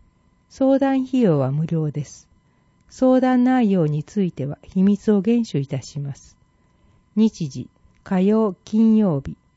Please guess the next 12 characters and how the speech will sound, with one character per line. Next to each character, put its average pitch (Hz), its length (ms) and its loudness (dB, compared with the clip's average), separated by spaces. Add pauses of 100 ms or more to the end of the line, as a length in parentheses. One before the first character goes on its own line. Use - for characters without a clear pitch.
(300)
祝 226 320 -4
日 202 300 -6
除 180 380 -2
く、 151 220 -12 (580)
午 233 160 2
後 214 200 0
一 196 280 -6
時 185 120 -4
か 156 160 -6
ら 135 120 -6
四 147 200 -4
時。 - 180 -14